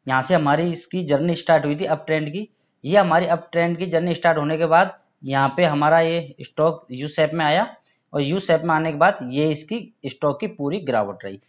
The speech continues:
ठीक, ये हमारा पूरा पैटर्न हो गया राउंडिंग टॉप पैटर्न। इसके अंदर आपको जो सपोर्ट लाइन है, ये हमारी लगभग सपोर्ट लाइन बन रही है, हमें यहाँ पे बिकवाली करनी थी। पहला टारगेट हमारा दोस्तों, ये जो गैप होगा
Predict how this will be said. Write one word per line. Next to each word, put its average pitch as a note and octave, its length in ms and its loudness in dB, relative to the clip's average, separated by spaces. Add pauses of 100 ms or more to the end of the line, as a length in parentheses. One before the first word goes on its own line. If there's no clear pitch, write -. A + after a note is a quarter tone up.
(200)
ठीक, A3 260 -4 (160)
ये D#3 120 0
हमारा E3+ 300 4
पूरा E3+ 260 0
पैटर्न D#3 300 -2
हो C3+ 100 -4
गया F3 180 0
राउंडिंग D3 340 2
टॉप E3 220 0
पैटर्न। G3 320 2 (100)
इसके E3 220 -2
अंदर F3+ 180 0
आपको F#3 520 0 (360)
जो D3 80 -2
सपोर्ट E3+ 380 2
लाइन E3+ 240 4
है, F3 240 -6
ये C#3+ 140 0
हमारी D3+ 280 4
लगभग D#3+ 260 0
सपोर्ट D#3+ 320 0
लाइन D#3+ 180 2
बन D3 100 -2
रही D3+ 140 -4
है, F#3 60 0
हमें E3 160 -2
यहाँ C3+ 180 0
पे E3 120 -2
बिकवाली D#3+ 380 0
करनी D3+ 260 -4
थी। G3+ 200 -12 (440)
पहला D#3 220 6
टारगेट E3+ 320 4
हमारा E3+ 260 2
दोस्तों, F3 400 0 (1000)
ये C3+ 200 -2
जो F3+ 140 0
गैप E3 240 4
होगा F3 300 2